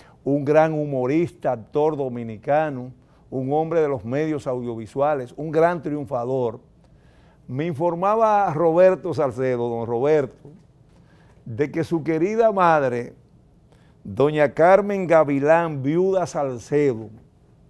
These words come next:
que la tenemos ahí, para nosotros es un honor, un privilegio. Doña Carmen Gavilán, viuda Salcedo,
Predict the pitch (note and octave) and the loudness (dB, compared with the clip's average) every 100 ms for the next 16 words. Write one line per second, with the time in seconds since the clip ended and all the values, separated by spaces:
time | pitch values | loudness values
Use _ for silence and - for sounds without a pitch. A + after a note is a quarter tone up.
0 | _ _ _ - B2 B2 A2 A#2+ D3 E3 | _ _ _ -12 -6 -6 -4 -6 -6 -8
1 | D3+ D#3 C3 D3 C#3 - - - A#2 A#2+ | -6 -4 -4 -4 -6 -10 -16 -20 -14 -12
2 | A#2+ A2 D3 D#3+ C#3+ C3+ C3 C3 C#3 C3 | -10 -8 -6 -8 -8 -10 -8 -6 -6 -6
3 | A#2 C3 C3 C3+ A#2+ G2+ G2 G2 _ _ | -8 -10 -8 -6 -6 -6 -10 -18 _ _
4 | _ - _ _ - G2 C3+ C#3 A#2 D#3+ | _ -20 _ _ -8 -4 -2 -2 0 4
5 | F#3+ G3+ F#3+ F#3+ F3 D#3 C#3+ C#3 D#3 E3+ | 6 4 2 -4 0 2 2 0 2 0
6 | D3 D3 F#3 F#3 E3 D3 C3 - D#3+ D3 | -2 0 2 2 2 -2 -6 -6 -4 -2
7 | B2 | -4